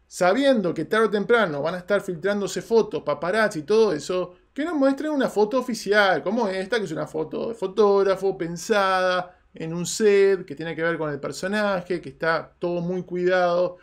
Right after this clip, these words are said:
antes de dejarlo en las manos de cualquier pelafustán que saque una foto por ahí. Así que por ese lado lo aplaudo, me gusta que nos estén revelando cosas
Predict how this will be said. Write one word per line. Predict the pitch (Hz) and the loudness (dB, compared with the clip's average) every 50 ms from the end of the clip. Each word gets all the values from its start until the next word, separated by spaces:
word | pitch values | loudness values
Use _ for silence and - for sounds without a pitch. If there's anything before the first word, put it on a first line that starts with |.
| - _ _ | -20 _ _
antes | - - 175 180 156 185 180 | -8 -6 -4 -4 -2 -2 -2
de | 175 170 | -2 -2
dejarlo | 165 160 151 - 175 170 170 170 170 175 175 156 - - _ _ _ _ _ _ | -4 -4 -2 0 0 2 2 2 2 0 0 0 -2 -8 _ _ _ _ _ _
en | - 175 170 | -8 -6 -4
las | 160 160 | -4 -4
manos | 170 175 180 185 180 160 | -2 -2 -2 -2 -2 0
de | 156 151 147 147 - | 0 -2 -4 -4 -8
cualquier | _ - 160 147 139 143 180 175 175 | _ -4 -2 -2 -2 0 -2 -2 -2
pelafustán | 175 165 156 143 139 151 139 - 180 165 160 | -2 -4 -4 -4 -4 -6 -6 -4 -4 -4 -2
que | 151 143 | -4 -4
saque | 156 147 147 | -4 -6 -6
una | 151 143 | -6 -8
foto | 139 - 151 151 139 | -8 -8 -8 -6 -4
por | 143 147 151 | -2 -2 0
ahí. | 151 151 151 151 147 147 _ _ _ - - - - _ | 0 -2 -2 -4 -6 -10 _ _ _ -20 -20 -20 -20 _
Así | - - 151 - - 180 | -10 -8 -8 -6 -4 -4
que | 180 185 | -4 -2
por | 185 180 | -2 -2
ese | 180 180 185 | -4 -2 -2
lado | 175 185 185 185 190 | 2 2 4 4 4
lo | 196 | 4
aplaudo, | 202 202 269 277 269 254 240 226 226 220 226 220 214 - - _ _ - | 4 4 4 4 4 6 6 6 8 8 6 6 4 0 -10 _ _ -8
me | 156 165 165 | -4 -2 0
gusta | 180 180 180 185 175 | 0 0 0 0 -2
que | 143 160 | -2 -4
nos | 160 147 | -6 -6
estén | 160 151 180 170 | -6 -6 -4 -2
revelando | 156 170 160 160 170 175 175 165 147 | 0 0 0 0 0 -2 -2 -2 -2
cosas | - 185 190 190 196 202 190 196 196 - - _ | -2 -2 -2 0 0 2 0 0 0 -4 -12 _